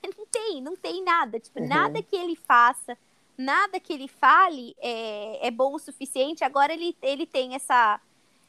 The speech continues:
Speaker 1: é, característica interessante, né? Pô, super legal que ele tem, ele pode falar com o, com os, é,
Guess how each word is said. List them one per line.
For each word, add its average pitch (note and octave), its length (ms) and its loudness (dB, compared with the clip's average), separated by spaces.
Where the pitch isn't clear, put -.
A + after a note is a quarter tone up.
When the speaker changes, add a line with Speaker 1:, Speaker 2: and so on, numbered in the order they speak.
Speaker 1:
é, B3 340 0
característica C#4+ 840 -2
interessante, F4 880 -2
né? C4+ 220 -2
Pô, D#4 260 -4
super - 360 -10
legal E4+ 400 2
que - 120 -12
ele C4 100 -10
tem, C4+ 240 -12
ele - 180 -12
pode C4 360 0
falar C#4 260 0
com - 140 -14
o, A#3 480 -12
com B3 580 -2
os, A3 160 -8
é, G3+ 720 0